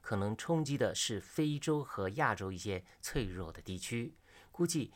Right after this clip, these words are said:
有二十六亿人在这些地区生活。研究报告的作者之一是加拿大圣迈克尔医院的传染病医生卡姆兰汉，他表示，研究报告指出，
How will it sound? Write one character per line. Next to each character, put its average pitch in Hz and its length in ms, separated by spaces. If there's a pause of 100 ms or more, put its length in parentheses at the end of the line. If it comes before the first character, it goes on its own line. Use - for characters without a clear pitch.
(100)
有 117 160
二 160 180
十 - 140
六 165 160
亿 127 60
人 95 300
在 92 300
这 95 160
些 98 160
地 95 160
区 101 260
生 139 320
活。 - 300 (460)
研 110 180
究 117 100
报 117 200
告 107 160
的 98 100
作 110 220
者 92 100
之 90 180
一 139 240
是 110 320
加 147 180
拿 135 140
大 131 200
圣 135 300
迈 139 200
克 - 180
尔 92 160
医 101 200
院 135 220
的 95 160
传 - 220
染 113 160
病 104 180
医 107 100
生 113 280 (320)
卡 120 240
姆 131 180
兰 92 340
汉， 107 300 (340)
他 - 140
表 85 180
示， 92 360 (240)
研 139 160
究 190 100
报 180 160
告 131 180
指 101 200
出， 113 400